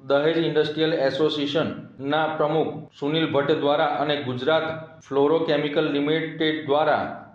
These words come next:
પ્રત્યેક અગિયાર લાખ મળીને કુલ બાવીસ લાખનું અનુદાન જાહેર કરવામાં આવ્યું હતું. આ ભંડોળનો ઉપયોગ હોસ્પિટલની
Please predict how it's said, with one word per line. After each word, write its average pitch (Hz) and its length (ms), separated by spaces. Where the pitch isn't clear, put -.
પ્રત્યેક 143 460
અગિયાર 135 360
લાખ 156 300
મળીને 156 260
કુલ 156 260
બાવીસ 139 420
લાખનું 151 380
અનુદાન 151 460
જાહેર 143 300
કરવામાં 147 360
આવ્યું 135 300
હતું. 98 200
આ 147 120
ભંડોળનો 151 500
ઉપયોગ 156 360
હોસ્પિટલની 135 800